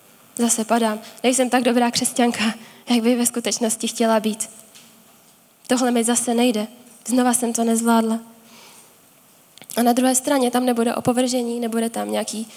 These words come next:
zklamání nebo otrávení. Bude tam jenom otevřená náruč a otázka, jak ti teda můžu pomoct. A všichni si řekneme, jejda, to je pěkný, takhle by to určitě mělo být. Ale já si přeju, aby jsme to fakt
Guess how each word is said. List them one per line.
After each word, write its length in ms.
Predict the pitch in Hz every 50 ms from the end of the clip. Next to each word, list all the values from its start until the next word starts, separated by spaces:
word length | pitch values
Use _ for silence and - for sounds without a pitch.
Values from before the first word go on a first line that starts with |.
| - -
zklamání 600 | - - - - 233 247 262 262 254 247 247 247 233
nebo 220 | 233 220 226 190
otrávení. 640 | - - 254 247 247 247 233 233 220 220 226 233 -
Bude 140 | 240 240 226
tam 140 | 226 240 226
jenom 160 | 214 214 208
otevřená 460 | 220 233 277 269 269 285 285 277 277
náruč 380 | 277 277 262 247 233 247 254 - -
a 140 | - 226 240
otázka, 440 | 240 233 226 226 226 - - 214 220 - - - - -
jak 120 | 240 240 -
ti 120 | 247 262 247
teda 200 | 254 240 226 226
můžu 280 | 233 233 220 226 220
pomoct. 500 | 226 - 233 233 214 220 233 - - - - - - - - - - - - _ _ _ - _ - - - - - - - - - - - - - -
A 40 | -
všichni 220 | - 247 262 -
si 120 | - - 254
řekneme, 380 | 233 254 - 247 240 240 233
jejda, 220 | 240 262 247 233 214
to 100 | - 220
je 60 | 202
pěkný, 580 | - - - 220 214 - - - 226 214 214 -
takhle 220 | 220 - - 226
by 80 | 214 214
to 120 | 226 220
určitě 320 | 214 - - - - 220
mělo 280 | 208 208 214 214 214 214
být. 260 | 208 214 208 - - - - - - - - - - - - - - _ _ _ _ _ _ _ -
Ale 100 | 233 233
já 60 | 226
si 100 | 220 240
přeju, 160 | 233 - 247 240
aby 100 | 226 226
jsme 140 | - 220
to 60 | 214 208
fakt 420 | - - 214 208 - - - -